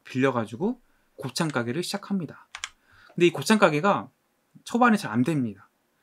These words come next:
매일 가게에서 잠을 자면서 거의 이십사 시간 가게에 붙어 있-, 있었음에도 불구하고 그 곱창 가게에 매출이 잘 안 나온 거죠. 하지만 본인은 이제 잘 해낼 자신이 있었다고 해요. 왜냐하면은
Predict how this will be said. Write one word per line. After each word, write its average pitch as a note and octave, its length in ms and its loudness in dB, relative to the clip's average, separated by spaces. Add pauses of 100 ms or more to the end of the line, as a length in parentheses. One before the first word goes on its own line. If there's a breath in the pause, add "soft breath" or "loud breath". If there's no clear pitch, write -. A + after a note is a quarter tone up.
(180)
매일 F3+ 300 8
가게에서 D#3 340 0
잠을 D3 300 0
자면서 A#2+ 600 -2
거의 D3+ 260 2
이십사 D3+ 280 -4
시간 D#3+ 320 -2
가게에 C#3+ 280 -4
붙어 - 180 -4
있-, D3 380 -4 (200)
있었음에도 D3 400 -4
불구하고 C3 640 0 (360 soft breath)
그 D#3 120 -2
곱창 G3 300 4
가게에 E3+ 540 4
매출이 D3 340 0
잘 - 160 -6
안 B2 80 4
나온 D3 220 4
거죠. A2 240 -10 (640 loud breath)
하지만 A3+ 520 8 (140)
본인은 G#3+ 420 10
이제 C3 120 0 (160)
잘 F3 200 4
해낼 G#3 160 8
자신이 C#3 260 -6
있었다고 C#3 300 -4
해요. C3 80 -2
왜냐하면은 D#3 600 4